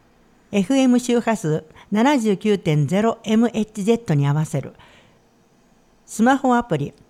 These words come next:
エフエムプラス、エフエムプラプラをダウンロードする。問い合わせ、企画財政課、十一番窓口、電話番号、二十六局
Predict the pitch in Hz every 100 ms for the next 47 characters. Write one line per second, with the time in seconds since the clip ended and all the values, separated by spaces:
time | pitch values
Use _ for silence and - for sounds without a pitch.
0 | - - 196 262 254 226 220 - 247 226
1 | - 156 - - _ 202 196 262 247 240
2 | 233 220 226 208 196 185 175 165 190 220
3 | 214 202 156 143 - - - _ _ _
4 | - 185 196 185 175 170 170 - - -
5 | 233 226 196 196 190 185 175 160 - -
6 | - - - 170 254 254 233 233 214 196
7 | 175 170 - - - _ 185 208 220 202
8 | 196 170 139 143 - 220 254 220 190 170
9 | 180 - 143 143